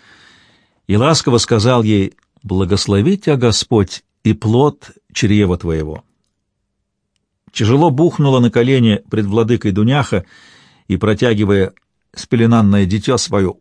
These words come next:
умилённо просила: «Благослови, владыка, младенца моего Христа ради». Тем же временем Васюк с Илейкой подошли к князю великому и, припав на колени и целуя руки его,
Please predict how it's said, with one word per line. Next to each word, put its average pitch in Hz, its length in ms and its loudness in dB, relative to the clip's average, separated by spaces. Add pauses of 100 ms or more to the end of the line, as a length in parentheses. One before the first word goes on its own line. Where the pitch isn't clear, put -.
умилённо 123 540 2
просила: 117 420 -2
«Благослови, 135 640 -2
владыка, 127 480 -4
младенца 131 520 -2
моего 127 280 -2
Христа 113 340 -6
ради». 87 280 -4 (1160)
Тем 180 200 0
же 185 120 2
временем 160 420 2
Васюк 139 360 -2
с - 80 -8
Илейкой 113 460 0 (800)
подошли 110 400 0
к - 60 -18
князю 120 400 0
великому 113 480 0 (800)
и, 95 80 -4
припав 117 420 0
на 110 140 0
колени 113 540 0
и 98 40 -2
целуя 104 400 0
руки 131 240 -4
его, 101 380 0